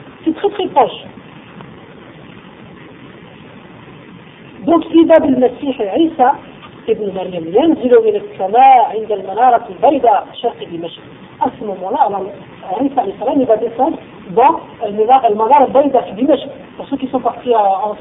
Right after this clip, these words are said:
Syrie, à Damas, à la mosquée des Omeyyades, Masjid al-Amawi, هناك منارة بيضاء شرقي دمشق. Il descendra là avec deux, deux anges qui le feront descendre. واضعا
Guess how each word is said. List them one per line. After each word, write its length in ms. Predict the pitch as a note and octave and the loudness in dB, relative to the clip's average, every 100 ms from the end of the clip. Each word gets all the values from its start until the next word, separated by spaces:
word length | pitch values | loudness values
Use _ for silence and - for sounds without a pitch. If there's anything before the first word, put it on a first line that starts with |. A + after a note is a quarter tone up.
| - | -14
Syrie, 220 | G#3+ B3+ | -6 -4
à 60 | G3 | -2
Damas, 280 | G3+ A3+ - - - - - - - - | -2 -2 -2 -6 -20 -20 -20 -20 -10 -4
à 240 | G#3 G#3+ | 0 2
la 60 | G#3+ | 2
mosquée 260 | D4 - | 0 -2
des 160 | C4 A#3+ | -2 0
Omeyyades, 460 | A#3 A3 A#3 E4+ B3+ | 0 2 4 2 2
Masjid 220 | B3 B3 | 0 -2
al-Amawi, 520 | B3 A#3 A3 A#3+ F4 - - - | 2 2 2 0 -2 -6 -18 -12
هناك 580 | F3 A3+ A#3+ C4+ F#4+ - D#4 E4 - | -2 0 2 2 2 2 -2 -2 -10
منارة 560 | G#3 A3+ C4 C#4 A#3 A#3 | -4 2 6 6 4 2
بيضاء 680 | A#3+ A3 - - - - - - - - - - | 2 2 0 -2 -4 -6 -8 -14 -20 -20 -20 -6
شرقي 340 | B3+ C4 C#4+ F4 - F#3+ | -2 -2 -2 -4 -4 -8
دمشق. 400 | A#3+ A3+ B3 - - A#3 - G#3 F3+ - - - - - - - | -4 -2 -2 -4 -4 -6 -6 -6 -6 -8 -16 -20 -20 -20 -20 -10
Il 140 | B3 A3+ | -6 -2
descendra 480 | C#4+ C4+ C4 - | 0 0 2 4
là 80 | C4+ D4 | 4 4
avec 240 | A#3+ F#3+ | 2 0
deux, 160 | C4 B3+ - - | 0 0 -2 -2
deux 180 | D#4 D4 | 0 2
anges 160 | C4 - | -2 -2
qui 60 | |
le 120 | A#3 G#3+ - | -2 -2 -2
feront 220 | G3+ G#3+ | -4 -4
descendre. 340 | F#3+ - E3+ D3 - - - - - - - - - - - - - - - - - - - - - F#3 | -6 -6 -8 -10 -20 -20 -20 -20 -20 -20 -20 -20 -20 -20 -20 -20 -20 -20 -20 -20 -20 -20 -20 -20 -16 2
واضعا 500 | A#3+ D#4+ C#4 C#4 | 4 6 4 2